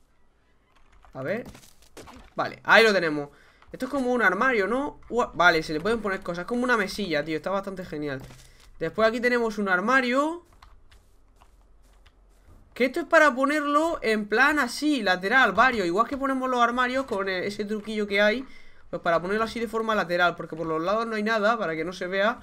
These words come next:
Pero por aquí es por donde realmente está el detalle, ¿no? Que eso está bastante guay. Después por aquí tenemos una especie de mesilla, que aquí tendrá poquitos huecos, pero bueno, pues para ponértelo al lado de la cama y tal, está bastante genial.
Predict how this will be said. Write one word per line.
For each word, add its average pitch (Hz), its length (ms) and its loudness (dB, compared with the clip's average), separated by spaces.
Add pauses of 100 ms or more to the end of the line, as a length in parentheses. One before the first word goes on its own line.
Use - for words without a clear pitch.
(340)
Pero 254 180 0
por 240 160 2
aquí 214 240 0
es 254 60 0
por 240 180 -6
donde 196 240 -4
realmente 214 440 -2
está 208 200 0
el 214 100 0
detalle, 170 440 -2
¿no? 190 140 -6 (180)
Que 175 80 -16
eso 185 80 -14
está 190 140 -8
bastante 180 360 -8
guay. 131 300 -8 (840)
Después 196 220 -8
por 202 100 -2
aquí 208 160 -2
tenemos 247 540 -2
una 202 160 -2
especie 202 260 -8
de 170 80 -6
mesilla, 240 480 -2
que 202 80 -4
aquí 165 160 -8
tendrá 165 340 -2
poquitos 165 380 -6
huecos, 180 320 -2
pero 160 160 -4
bueno, 160 260 -2
pues 127 200 -14
para 151 260 0
ponértelo 202 340 -2
al 196 80 2
lado 196 160 6
de 196 80 4
la 175 140 4
cama 185 240 0
y 170 60 -2
tal, 220 180 4
está 208 180 -4
bastante 175 360 -4
genial. 262 420 0